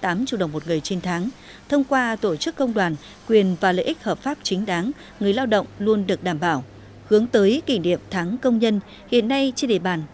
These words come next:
đã có khoảng hai mươi doanh nghiệp tổ chức thăm hỏi, tặng quà cho công nhân có hoàn cảnh khó khăn, bị tai nạn lao động và đoàn viên công đoàn tiêu biểu trong sản xuất. Điển hình như công ty trách nhiệm hữu hạn may mặc dệt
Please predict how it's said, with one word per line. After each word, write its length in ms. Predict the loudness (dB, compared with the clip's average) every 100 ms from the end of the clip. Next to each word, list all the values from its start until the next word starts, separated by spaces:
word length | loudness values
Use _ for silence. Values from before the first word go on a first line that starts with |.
| -4
đã 240 | -2 -2
có 180 | -2 -4
khoảng 260 | -2 -2 -2
hai 140 | -4 -4
mươi 120 | -2
doanh 200 | -2 0
nghiệp 160 | 0 -2
tổ 160 | -2 -2
chức 240 | -4 -8
thăm 160 | -4 -2
hỏi, 140 | -2
tặng 220 | -4 -6 -6
quà 220 | -6 -4 -6 -12 -16
cho 180 | -4 -2
công 240 | 0 0 2
nhân 200 | 0 -2
có 120 | -4
hoàn 100 | -4
cảnh 200 | -4 -6
khó 180 | -6 -8
khăn, 280 | -2 -2 -4 -10 -8
bị 240 | -2 -2 0
tai 140 | 0
nạn 160 | -2 -2
lao 160 | -4
động 200 | -2 -4 -4 -14 -8
và 100 | -2
đoàn 240 | 0 0 0
viên 180 | -2 -2
công 240 | 0 0
đoàn 200 | 0 -2
tiêu 180 | -2 0
biểu 180 | 2 0 -2
trong 260 | -6 -4 -4
sản 180 | -6
xuất. 220 | -2 -2 -4 -8 -20 2
Điển 180 | 4 6
hình 300 | 2 0 0
như 240 | 2 0
công 240 | 2 0 0
ty 380 | 0 2 0
trách 240 | -2 -4 -4
nhiệm 120 | -6
hữu 100 | -4
hạn 200 | -6 -6 -4
may 180 | -4 -2
mặc 140 | -4 -4
dệt 160 | -4